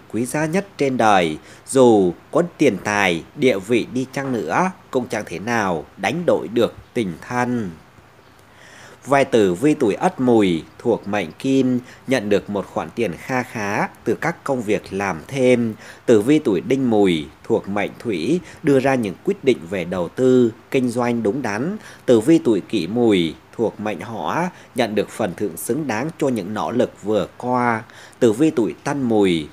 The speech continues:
thuộc mệnh Thổ, mối quan hệ có được sự hòa hợp, biết chăm lo cho gia đình. Tử vi tuổi Quý Mùi thuộc mệnh Mộc, mở rộng mối quan hệ xã giao, giúp ích cho sự nghiệp.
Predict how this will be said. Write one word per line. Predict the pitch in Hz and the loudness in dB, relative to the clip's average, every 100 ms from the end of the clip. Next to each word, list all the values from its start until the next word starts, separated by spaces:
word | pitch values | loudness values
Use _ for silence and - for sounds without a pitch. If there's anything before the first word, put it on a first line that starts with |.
| - | -6
thuộc | 120 90 | -2 -2
mệnh | 104 101 85 | -2 -6 -6
Thổ, | - 90 80 143 175 - - | -10 -4 0 0 0 -8 -4
mối | 113 135 | 0 0
quan | 170 143 | 0 -2
hệ | 135 95 | -4 -6
có | - 117 | -4 -4
được | 165 131 | 0 -2
sự | - 104 - | -2 -8 -6
hòa | 107 95 | -4 -4
hợp, | 98 98 92 - - - | -2 -2 -2 -6 -12 -2
biết | 185 - - | -2 -2 -6
chăm | 139 131 | -4 -2
lo | 127 123 120 - | 0 0 -2 -2
cho | 131 | -4
gia | 113 123 113 | -2 -4 2
đình. | 110 104 90 78 - - - - | 4 4 0 -6 -14 -20 -20 0
Tử | 131 110 | 2 4
vi | 151 | 4
tuổi | 165 110 82 - | 2 0 -2 -4
Quý | 98 | -4
Mùi | 151 147 113 92 76 - - | 0 4 4 4 -2 -10 -4
thuộc | 113 92 | -2 -2
mệnh | 98 95 95 | -4 -4 0
Mộc, | 104 92 - - - | 2 2 -2 -20 -4
mở | 117 101 | -2 0
rộng | 113 120 95 | 2 0 -2
mối | 104 - | -4 -4
quan | 143 | -6
hệ | 143 87 | -6 -6
xã | - 85 | -6 -8
giao, | 98 131 123 120 113 - | -8 -4 -2 -2 -2 -4
giúp | - 190 - | 2 2 2
ích | 180 - | -2 -2
cho | 135 127 | -4 -4
sự | - 87 | -6 -8
nghiệp. | 80 95 92 | -4 -2 -2